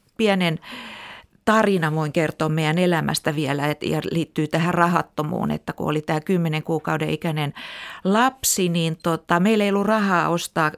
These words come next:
kertakäyttövaippoja, vaan tota, piti, piti pestä sitten nämä, ö, kangasvaipat ja se peseminen tapahtui sillä tavalla, että ensin mä kuljin neljä kerrosta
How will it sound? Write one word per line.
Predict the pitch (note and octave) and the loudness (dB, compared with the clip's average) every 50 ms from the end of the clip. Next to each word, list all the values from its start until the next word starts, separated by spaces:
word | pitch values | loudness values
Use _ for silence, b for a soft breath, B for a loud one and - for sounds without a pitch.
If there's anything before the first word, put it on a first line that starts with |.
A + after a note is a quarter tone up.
| - | -2
kertakäyttövaippoja, | - F3 E3 E3+ - D3 - - D3 D3+ - - - C#3+ D3+ D3 D3+ E3 F3 - _ - A#3 A#3+ C4 C4+ C4 B B B B B B B B B B B B B B B B E3 | 0 0 0 0 -2 -4 -6 -6 -8 -8 -6 -6 -4 -2 0 0 0 0 -2 -4 _ 0 2 2 2 2 0 B B B B B B B B B B B B B B B B 0
vaan | E3+ F3+ E3+ D#3+ E3 - | 2 2 2 2 2 2
tota, | F3+ E3+ D#3+ - - F3+ E3 D#3 D#3 - - - | 0 0 0 0 0 2 2 4 2 0 0 0
piti, | G3+ F3 - - F#3 F#3 - - | 0 0 2 2 0 0 0 0
piti | - G3 F3+ - F#3 F#3+ F#3+ - _ | -2 0 2 2 0 0 0 0 _
pestä | A#3 A3 A3 - - - - D3 D3+ D3 - | 2 2 2 2 0 -2 -2 -4 -4 -2 -2
sitten | - - C#3+ B2+ - - D3 C#3+ C#3 | -2 -2 -2 -2 -2 -4 -4 -2 -2
nämä, | C#3 C#3 C3+ C#3 C#3 C#3+ - - | -2 -2 -2 -2 -4 -4 -6 -6
ö, | - - - D#3+ | -4 -4 -4 -2
kangasvaipat | - - F3 G#3+ B3 A#3+ G3+ - F3+ F3+ F3+ F3+ F3 - F3 E3 - | 0 0 0 0 0 0 -2 0 0 0 0 2 2 0 -2 -2 0
ja | F3+ E3+ D#3+ D#3+ B B B B B B B B B | 2 2 2 2 B B B B B B B B B
se | - G3 F3+ | -4 -4 0
peseminen | - A3+ B3 - A3+ G3+ F3 F3+ E3+ D#3+ D#3+ D#3 | 2 2 2 2 2 2 2 2 2 2 0 0
tapahtui | D#3 F3 E3+ - D#3+ - - - F3 | 0 -2 -2 0 -2 -4 -2 -4 -2
sillä | - G#3 G3+ F#3+ F3+ | 0 2 2 2 2
tavalla, | F3 - D#3 D3+ D3+ | 0 -2 -2 -2 -2
että | D3+ - - | 0 0 0
ensin | G3+ G#3+ G#3 G#3+ F3+ | 0 0 0 0 -2
mä | F3 | -2
kuljin | F3 - E3+ E3+ D#3+ E3 E3 F3 | -2 -2 -2 -2 0 0 0 2
neljä | G3+ A3+ A#3 A#3 A3+ G#3 F3+ F3 D#3 | 2 2 4 2 2 2 2 0 -2
kerrosta | - - F3 E3+ E3 E3 - - D3+ - - - D3+ C#3 | 0 0 0 0 2 0 -2 -2 -4 -4 -4 -4 -4 -4